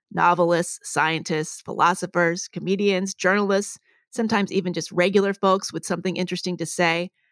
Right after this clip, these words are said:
I hope you'll consider supporting the show in any way you can. One way to do this is by joining our Patreon community at patreon dot com slash the unspeakable. You can join for as little as five dollars a month.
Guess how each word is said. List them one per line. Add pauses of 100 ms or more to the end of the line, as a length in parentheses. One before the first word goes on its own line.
(300)
I
hope
you'll
consider
supporting
the
show
in
any
way
you
can. (580)
One
way
to
do
this
is
by
joining
our
Patreon
community (300)
at
patreon
dot
com
slash
the
unspeakable. (400)
You
can
join
for
as
little
as
five
dollars
a
month.